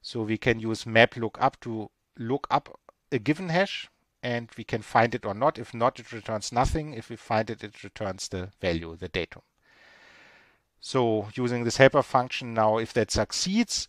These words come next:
X will be the actual datum, which is an integer in our case, as we know.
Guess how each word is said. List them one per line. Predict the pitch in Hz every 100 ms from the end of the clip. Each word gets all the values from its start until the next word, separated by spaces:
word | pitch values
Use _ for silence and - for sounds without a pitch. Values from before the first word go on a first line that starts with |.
| -
X | 170 - -
will | 123
be | 110 107 107
the | 98 104 -
actual | 110 - - 98 92
datum, | 101 87 87 82
which | 92 98
is | -
an | 98 - _ _ -
integer | 104 98 -
in | 90
our | 82 90
case, | - - - -
as | -
we | -
know. | 87